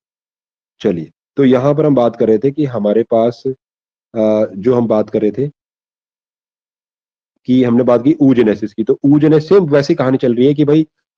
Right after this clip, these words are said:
आप oogenesis हमने start किया ovary के अंदर, और ovary सबसे पहले क्या बनाएगी? oogoneum, और oogoneum कैसा होता है? टू एन। क्यों? क्योंकि जो primordium जेल सेल्स होती है female के अंदर, वो mitosis के through क्या बनाती है? oogoneum।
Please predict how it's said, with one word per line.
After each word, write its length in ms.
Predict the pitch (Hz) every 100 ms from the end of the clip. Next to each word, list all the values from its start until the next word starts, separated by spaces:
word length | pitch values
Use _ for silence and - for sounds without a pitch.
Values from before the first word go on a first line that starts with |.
| -
आप 200 | 123 -
oogenesis 680 | 147 - 135 139 143 143 147
हमने 240 | 139 139
start 260 | 135 127 117
किया 160 | 135 143
ovary 300 | 123 117 131
के 100 | 147
अंदर, 200 | 160 185
और 160 | 151
ovary 380 | 143 127 127 147
सबसे 240 | 135 -
पहले 260 | 143 131 135
क्या 120 | 139
बनाएगी? 380 | 131 131 135 160
oogoneum, 540 | 131 110 123 123 165
और 180 | 151 139 131
oogoneum 420 | 117 131 135 147
कैसा 200 | 143 139
होता 160 | 131 170
है? 80 |
टू 280 | 160 - 123
एन। 120 | 107
क्यों? 260 | 98 196 214
क्योंकि 380 | - 156 180 180 _ _ _ _ -
जो 100 | 147
primordium 500 | 143 117 127 147 180
जेल 160 | 151 151
सेल्स 320 | 151 143 143
होती 200 | 120 135
है 180 | 170 170 _
female 340 | 123 123 147 156
के 60 |
अंदर, 320 | 135 123 156 185 _ _ _ _ 117
वो 220 | 147 135 -
mitosis 640 | 120 117 117 120 156 160 208
के 80 | 196
through 200 | 170 165
क्या 100 | 160
बनाती 320 | 139 123 147
है? 80 | 180
oogoneum। 460 | 135 113 107 101